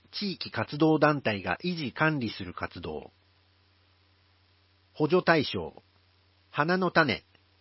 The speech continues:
苗、資材購入費など。補助限度額十万円以内。申請方法、建設課、栄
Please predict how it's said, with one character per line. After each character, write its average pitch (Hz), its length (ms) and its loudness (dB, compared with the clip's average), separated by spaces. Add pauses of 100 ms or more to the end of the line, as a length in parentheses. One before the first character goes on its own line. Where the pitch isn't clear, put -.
(200)
苗、 135 360 4 (480)
資 143 120 -4
材 170 240 4
購 160 200 0
入 147 200 -2
費 98 160 -8
な 85 100 0
ど。 - 180 -14 (1080)
補 135 120 0
助 175 120 4
限 165 260 2
度 156 120 4
額 104 420 -2
十 147 260 4
万 156 280 4
円 127 200 0
以 113 120 -8
内。 85 240 -6 (1120)
申 185 260 -2
請 180 220 4
方 151 240 2
法、 78 340 -8 (460)
建 160 220 0
設 - 280 -2
課、 113 260 6 (540)
栄 139 420 2